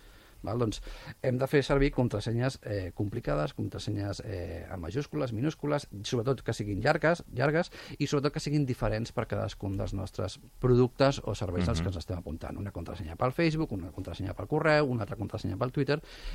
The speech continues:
Speaker 1: i no anar-les repetint, perquè no,
Speaker 2: Mhm.
Speaker 1: llavors ningú m'assegura en el cas que, per exemple, per exemple, el cas que Facebook tingués
Speaker 2: Mhm.
Speaker 1: un problema de seguretat,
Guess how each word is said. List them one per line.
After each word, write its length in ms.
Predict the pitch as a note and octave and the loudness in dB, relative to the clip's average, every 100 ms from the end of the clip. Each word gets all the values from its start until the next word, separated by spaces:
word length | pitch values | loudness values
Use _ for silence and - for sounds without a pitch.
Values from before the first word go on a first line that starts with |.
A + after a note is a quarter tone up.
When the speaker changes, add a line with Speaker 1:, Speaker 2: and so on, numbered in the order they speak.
| - | -4
Speaker 1:
i 100 | A2 | -2
no 80 | A2 | 0
anar-les 300 | A#2 A#2+ C3 A2+ | 2 2 0 0
repetint, 460 | A2 D2 E2 C2+ - | -2 -4 -8 -12 -10
perquè 240 | A2+ - | -8 -4
no, 80 | F2+ | -2
Speaker 2:
Mhm. 100 | F2 | 0
Speaker 1:
llavors 280 | G#2+ G#2+ - | 0 0 -2
ningú 460 | B2+ A#2 A#2+ C3 C#3 | 0 2 2 4 4
m'assegura 520 | C3 - A#2+ C#3+ C#3+ | 4 4 2 4 6
en 60 | B2+ | 4
el 100 | A2 | 4
cas 200 | A#2 A#2+ | 0 2
que, 120 | A#2 | 0
per 120 | A2 | 2
exemple, 360 | A2 C3 B2 G2 | 2 0 -2 -4
per 160 | - - | -8 -8
exemple, 200 | G#2 G#2 | -6 -6
el 40 | |
cas 180 | G#2+ G2+ | -6 -6
que 100 | - | -6
Facebook 420 | - A2 A2 G2 | -2 -2 0 -4
tingués 400 | - G#2+ G2+ G2+ F2 | -4 -4 0 2 2
Speaker 2:
Mhm. 80 | |
Speaker 1:
un 80 | G#2 | 0
problema 400 | G2 G#2 A2+ G#2+ | 0 0 0 0
de 100 | F#2+ | -2
seguretat, 600 | - G2+ A#2+ C#3 E3 G3 | -2 0 2 4 4 4